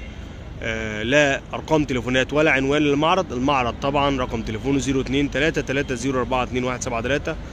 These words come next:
وموبايل زيرو حداشر أربعة ستة أربعة تلات أصفار ستة تلاتة،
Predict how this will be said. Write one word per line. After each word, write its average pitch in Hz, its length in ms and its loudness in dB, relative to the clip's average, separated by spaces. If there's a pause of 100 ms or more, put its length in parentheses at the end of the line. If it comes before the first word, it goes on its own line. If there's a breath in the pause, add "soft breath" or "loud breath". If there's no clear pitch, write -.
(280 loud breath)
وموبايل 143 420 4
زيرو 143 220 0
حداشر 147 460 0
أربعة 139 280 2
ستة 143 280 -4
أربعة 117 360 -2 (360)
تلات 156 300 2
أصفار 151 340 0
ستة - 300 -4
تلاتة، 135 420 0